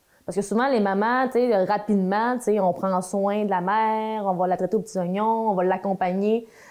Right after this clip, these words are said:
dans le processus de la grossesse. Puis le papa, ben,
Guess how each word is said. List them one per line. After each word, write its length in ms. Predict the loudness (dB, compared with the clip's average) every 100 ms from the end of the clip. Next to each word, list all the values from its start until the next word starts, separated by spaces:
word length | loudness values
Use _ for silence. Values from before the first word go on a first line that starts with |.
| -6
dans 100 | -4
le 60 | -2
processus 460 | -2 -2 -2 0
de 60 | 0
la 100 | 0
grossesse. 640 | 2 0 2 0 0 -6 _ _ _ _ _ _ -4
Puis 100 | -2
le 100 | 0
papa, 280 | -2 -2 0 2
ben, 680 | 2 2 0 0 -2 -4